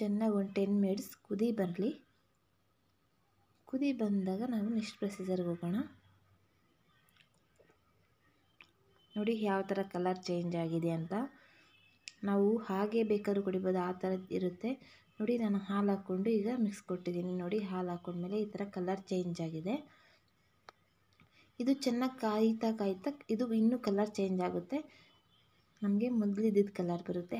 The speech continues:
ಆ ಥರ ಬರುತ್ತೆ ಇದು. ಈಗ ಆಯಿತು ಅದು. ಈಗ ನಾನು ಮೈದಾ ಹಿಟ್ಟು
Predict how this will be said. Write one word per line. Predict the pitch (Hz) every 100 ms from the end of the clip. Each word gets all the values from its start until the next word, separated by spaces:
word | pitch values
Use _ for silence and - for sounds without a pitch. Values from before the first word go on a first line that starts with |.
| 214 185
ಆ | 180
ಥರ | 185 180
ಬರುತ್ತೆ | 170 170 - 156
ಇದು. | 156 160 - _ _ _ _
ಈಗ | - 196 185 185
ಆಯಿತು | 180 - 294 359 - _ - 190
ಅದು. | 190 302 - _ _ -
ಈಗ | 220 220 320 330
ನಾನು | 247 294 359 _ _ _ -
ಮೈದಾ | 226 214 208 208
ಹಿಟ್ಟು | 208